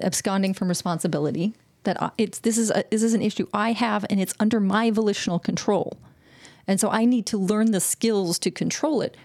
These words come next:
versus addiction is a more of a brain chemistry issue, right? And so it's a matter of, listen, you, we, we've got to detox you off of this thing. And then now we have to teach you the skills not to get back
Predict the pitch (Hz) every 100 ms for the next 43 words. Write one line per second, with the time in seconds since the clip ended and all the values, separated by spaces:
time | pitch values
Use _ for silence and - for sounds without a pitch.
0 | - - 170 233 330 - - - - -
1 | - - - - - - 214 156 277 330
2 | - 190 175 208 220 _ - 196 202 202
3 | 202 196 185 - 202 226 220 214 185 -
4 | - 151 - - - - 180 _ - 185
5 | 180 190 - _ - 196 185 180 185 175
6 | 175 180 170 - 190 180 180 180 185 -
7 | 180 165 165 - - - - - 190 165
8 | 165 165 180 170 170 170 190 180 151 180
9 | 220 - 190 - - 180 - - - _
10 | - 196 226 277 190 - 160 - - -
11 | - 175 - _ 196 196 190 196 185 190
12 | 185 190 180 180 185 175 - - 165 180
13 | 170 165 170 - 143